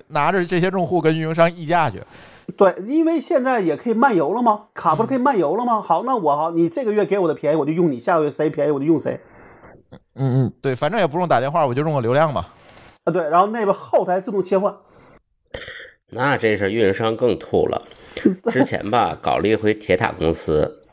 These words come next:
Speaker 3: 就是把这个基础设施给剥离了。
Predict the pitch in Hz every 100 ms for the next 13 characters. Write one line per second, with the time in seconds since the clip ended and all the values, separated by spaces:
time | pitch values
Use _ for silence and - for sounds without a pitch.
0 | - - - - - 120 98 98 - -
1 | 92 90 113 98 78 107 101 123 107 76
2 | 78 76 - 71